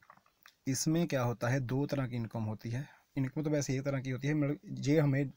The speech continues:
देती है कॉइन। आप देखिए मेरे डैशबोर्ड के ऊपर कॉइन है वन नाइन वन नाइन पॉइंट टू फ़ाइव कॉइन्स। तो जैसे ही मैं जहाँ पर क्लिक करूँगा एक्सचेंज पर तो वो कितने बनते हैं, वन सेवन नाइन बीटीसी satoshi बनती हैं। ठीक है, तो मैं आपको इसका विड्रॉल भी लेके बताऊँगा अभी,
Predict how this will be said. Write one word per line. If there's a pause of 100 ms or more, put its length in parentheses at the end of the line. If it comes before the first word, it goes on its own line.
(160)
देती
है
कॉइन। (360)
आप
देखिए
मेरे
डैशबोर्ड
के
ऊपर
कॉइन
है (180)
वन
नाइन
वन (100)
नाइन
पॉइंट
टू
फ़ाइव
कॉइन्स। (380)
तो (220)
जैसे
ही
मैं
जहाँ
पर
क्लिक
करूँगा
एक्सचेंज
पर
तो
वो
कितने
बनते
हैं,
वन
सेवन
नाइन
बीटीसी
satoshi
बनती
हैं। (300)
ठीक
है, (320)
तो
मैं
आपको
इसका
विड्रॉल
भी
लेके
बताऊँगा
अभी,